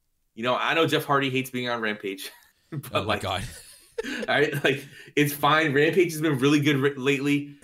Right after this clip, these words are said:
Speaker 1: Um, you know, we got Statlander versus Queen Aminata, which is another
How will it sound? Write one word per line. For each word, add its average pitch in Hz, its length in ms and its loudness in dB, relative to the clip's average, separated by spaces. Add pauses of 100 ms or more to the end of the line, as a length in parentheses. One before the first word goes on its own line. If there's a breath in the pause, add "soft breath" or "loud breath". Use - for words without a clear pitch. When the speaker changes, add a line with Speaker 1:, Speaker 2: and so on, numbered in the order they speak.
(140)
Speaker 1:
Um, 110 300 0
you 127 80 -2
know, 131 80 2
we 127 100 -2
got 127 300 0
Statlander 143 600 -2
versus 139 320 -4
Queen 147 460 -6 (300)
Aminata, 135 500 2
which 143 180 0
is 139 60 -4
another 143 520 0